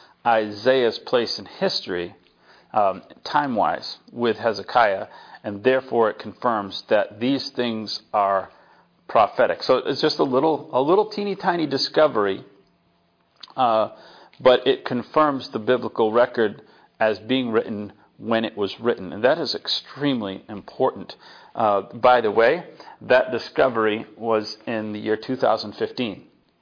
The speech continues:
And so, as I say, we're always discovering new things. And every time we discover something, it just shores up the evidence of, of what we already know. Let's go to the next one here.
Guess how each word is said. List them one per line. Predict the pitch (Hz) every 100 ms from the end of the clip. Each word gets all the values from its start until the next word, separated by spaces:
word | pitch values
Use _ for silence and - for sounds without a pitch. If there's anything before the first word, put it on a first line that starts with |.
| _ _ -
And | 110
so, | 139
as | 127
I |
say, | 110 123 - - -
we're | 139 -
always | - 151 160 135 127
discovering | 117 - - 123 120 117
new | 123
things. | 139 120 104
And | 110 -
every | 147 165
time | - 160 147
we | 139 135 127 - - _
discover | 120 - 143 131 123
something, | 123 104 113
it | 104 120
just | 135 143 139 - -
shores | 143 127 113 127
up | 117 -
the | 120 131
evidence | 131 120 110 - - - _ _ _ - _ -
of, | 120 101 - -
of | 117 110
what | 113
we | 117
already | 104 101 104
know. | 101 90 - _ _ _ _ _ _ _ _ _ _ _ _ _ _ _ _ _ _ _ _ _ _ _ _ - - - _ _ _ _ _ _ _ _ _ _ _ _ _ _ _ _ _ _ _ _ _ _ _
Let's | 156 165
go | - 147
to | 131
the | 117
next | 135 143
one | 120 107
here. | 107